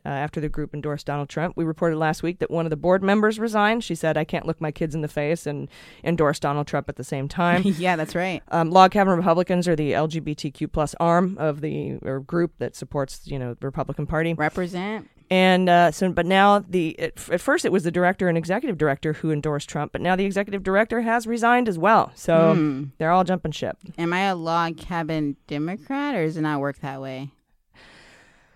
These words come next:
Speaker 1: I don't
Speaker 2: I miss that gay liberal.
Speaker 1: I think, I think because log cabin is attached to Lincoln, and Lincoln was a Republican.
Speaker 2: I like log cabins.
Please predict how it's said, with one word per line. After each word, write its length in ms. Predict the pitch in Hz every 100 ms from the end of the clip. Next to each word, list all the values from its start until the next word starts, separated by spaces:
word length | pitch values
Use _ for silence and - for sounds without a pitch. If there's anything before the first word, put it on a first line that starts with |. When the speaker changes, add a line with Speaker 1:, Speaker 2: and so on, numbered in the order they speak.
| _ - - _
Speaker 1:
I 140 | 196
don't 200 | 233 262
Speaker 2:
I 20 | 226
miss 200 | 139 104
that 200 | 120 127 131 _
gay 280 | - 196 196
liberal. 500 | 214 175 139 131 107
Speaker 1:
I 140 | 202 240
think, 280 | 277 294 -
I 120 | 202
think 180 | 208 262
because 580 | 269 240 226 196 196 160
log 320 | 165 175 185
cabin 360 | 190 180 185 185
is 120 | 165
attached 460 | 151 170 156 - -
to 140 | 143
Lincoln, 420 | 127 147 160 180 170
and 120 | 139
Lincoln 320 | 151 165 165
was 180 | 147 131
a 220 | 117 113
Republican. 640 | - - - 165 185 202 202
Speaker 2:
I 20 |
like 240 | 214 180 156
log 240 | 131 143
cabins. 600 | - 214 269 330 339 -